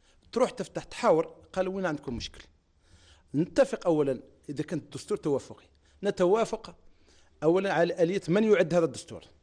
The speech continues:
الدستور عادة مجموعة، ما، ما،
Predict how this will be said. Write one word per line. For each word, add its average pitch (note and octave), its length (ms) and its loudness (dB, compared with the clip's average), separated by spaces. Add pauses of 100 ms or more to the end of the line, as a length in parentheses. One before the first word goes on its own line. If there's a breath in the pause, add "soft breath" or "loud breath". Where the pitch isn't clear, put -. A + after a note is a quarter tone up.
(1300)
الدستور E3+ 380 -12 (340)
عادة D#3 320 -6
مجموعة، B2 400 -8
ما، C3 200 -8
ما، C#3+ 300 -12